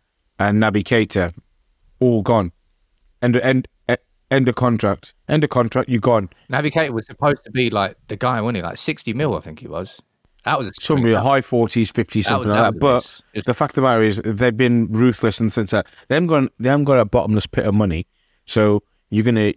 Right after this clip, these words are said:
Speaker 1: you need to save some of that money on their, from their salaries to now go and buy, and buy new players. Um, but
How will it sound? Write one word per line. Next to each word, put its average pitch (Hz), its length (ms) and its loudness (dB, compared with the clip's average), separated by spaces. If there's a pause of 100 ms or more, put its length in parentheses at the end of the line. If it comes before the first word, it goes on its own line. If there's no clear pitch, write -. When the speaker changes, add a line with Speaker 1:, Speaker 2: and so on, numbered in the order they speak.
Speaker 1:
you 113 100 2
need 117 140 2
to 98 60 -8
save 131 300 0
some 127 220 0
of 120 80 2
that 110 140 0
money 113 300 2
on 104 200 2
their, 101 200 2
from 107 180 -2
their 98 100 0
salaries 104 640 0 (420)
to 113 120 -2
now 110 140 2
go 107 260 0
and 104 100 0
buy, 101 360 2 (500)
and 104 180 0
buy 107 160 2
new 127 200 2
players. 85 440 0 (420)
Um, 95 520 0 (340)
but 131 260 2